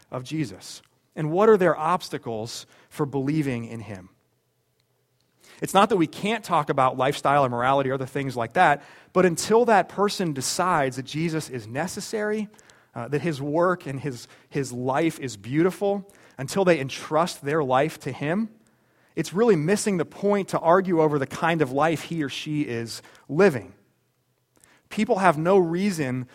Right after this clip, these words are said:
to pursue a standard that they haven't bought into.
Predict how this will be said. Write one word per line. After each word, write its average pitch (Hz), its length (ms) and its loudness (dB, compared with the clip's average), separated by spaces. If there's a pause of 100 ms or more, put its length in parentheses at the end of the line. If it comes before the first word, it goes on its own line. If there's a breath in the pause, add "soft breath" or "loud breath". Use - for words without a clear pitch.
(120 loud breath)
to 165 120 -6
pursue 185 540 -2
a 135 80 -4
standard 156 560 -4
that 127 140 -6
they 151 100 -2
haven't 156 440 -2 (240 soft breath)
bought 151 240 2
into. 196 440 -4